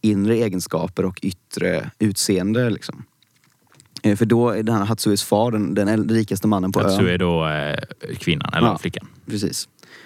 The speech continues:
Speaker 1: Då, då beskrivs, eh, då beskrivs han så här när han kliver in i badhuset. Hans åldrade nakenhet var i själva verket märklig att se.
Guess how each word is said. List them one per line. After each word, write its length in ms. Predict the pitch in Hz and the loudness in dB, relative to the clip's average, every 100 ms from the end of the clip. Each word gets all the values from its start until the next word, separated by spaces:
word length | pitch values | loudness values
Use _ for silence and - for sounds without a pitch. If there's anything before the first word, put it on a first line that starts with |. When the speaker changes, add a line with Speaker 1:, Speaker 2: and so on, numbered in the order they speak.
| - | -14
Speaker 1:
Då, 200 | - 117 - | 0 0 2
då 140 | 120 | 2
beskrivs, 540 | 110 123 117 107 98 - | 2 0 2 0 -2 -2
eh, 560 | 104 98 95 92 - - | 0 2 0 -2 -4 -4
då 100 | 117 | -4
beskrivs 300 | 107 110 101 | 0 0 0
han 100 | 95 | -2
så 100 | 98 | 0
här 120 | 101 | 0
när 60 | 104 | 0
han 60 | |
kliver 120 | 95 98 | 0 0
in 80 | |
i 40 | 92 | 2
badhuset. 880 | 104 104 95 101 - - 110 - - _ - - - - - - _ _ _ | 2 2 0 -2 0 0 -2 -4 -18 _ -20 -20 -20 -20 -20 -20 _ _ _
Hans 240 | - 139 - | -2 0 4
åldrade 400 | 143 120 110 120 | 2 2 2 2
nakenhet 540 | 131 113 92 95 104 | 2 0 -2 -2 -2
var 80 | 101 | -2
i 40 | |
själva 260 | - 104 104 | 0 0 2
verket 340 | 101 95 101 | 0 -2 -4
märklig 440 | 98 107 101 95 90 | 0 0 0 -2 -4
att 80 | - | -2
se. 300 | 101 98 | 0 0